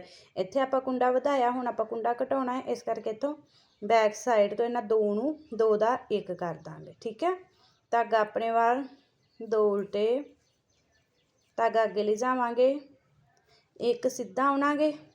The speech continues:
ਧਾਗਾ ਆਪਣੇ ਵੱਲ, ਤੁਸੀਂ ਚਾਹੇ ਤਾਂ ਇੱਦਾਂ ਵੱਲ ਪਾ ਸਕਦੇ, ਤੁਸੀਂ ਚਾਹੇ ਤਾਂ ਇੱਦਾਂ ਵੱਲ ਪਾ ਸਕਦੇ, ਤੁਹਾਡੀ ਮਰਜ਼ੀ ਹੈ, but ਮੈਨੂੰ ਇਸ ਤਰ੍ਹਾਂ ਵੱਲ ਪਾਉਣਾ ਸੌਖਾ ਲੱਗਦਾ ਹੈ। ਇਹ ਤਿੰਨ ਕੁੰਡੇ ਪਲਟਾਵਾਂਗੇ, ਇੱਥੋਂ ਬੈਕ ਸਾਈਡ ਤੋਂ ਲਵਾਂਗੇ, ਇਹ ਵਾਲੇ ਦੋਵੇਂ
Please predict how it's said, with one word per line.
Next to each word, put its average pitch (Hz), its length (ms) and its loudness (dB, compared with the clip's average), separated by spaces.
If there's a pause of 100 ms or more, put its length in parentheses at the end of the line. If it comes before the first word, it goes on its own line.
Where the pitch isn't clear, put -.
(640)
ਧਾਗਾ 247 280 2
ਆਪਣੇ 220 280 0
ਵੱਲ, 233 280 2
ਤੁਸੀਂ 247 280 -4
ਚਾਹੇ 247 240 2
ਤਾਂ 254 120 0
ਇੱਦਾਂ 208 380 2
ਵੱਲ 220 200 4
ਪਾ 233 220 4
ਸਕਦੇ, 247 420 0
ਤੁਸੀਂ 247 220 -4
ਚਾਹੇ 220 280 -2
ਤਾਂ 220 140 -6
ਇੱਦਾਂ 170 340 -4
ਵੱਲ 170 160 -4
ਪਾ 180 180 -4
ਸਕਦੇ, 208 180 -8
ਤੁਹਾਡੀ 240 260 0
ਮਰਜ਼ੀ 190 320 -4
ਹੈ, 202 60 0
but 226 240 -2
ਮੈਨੂੰ 226 240 -8
ਇਸ 220 120 -6
ਤਰ੍ਹਾਂ 208 200 -6
ਵੱਲ 202 180 -2
ਪਾਉਣਾ 208 360 -4
ਸੌਖਾ 202 560 -6
ਲੱਗਦਾ 180 360 0
ਹੈ। 285 100 -4 (1080)
ਇਹ 233 120 2
ਤਿੰਨ 254 300 4
ਕੁੰਡੇ 254 280 4
ਪਲਟਾਵਾਂਗੇ, 254 760 2 (1200)
ਇੱਥੋਂ 214 240 -2
ਬੈਕ 220 260 0
ਸਾਈਡ 233 300 -2
ਤੋਂ 262 100 0
ਲਵਾਂਗੇ, 269 440 0
ਇਹ - 1200 -4
ਵਾਲੇ 254 240 4
ਦੋਵੇਂ 240 380 -4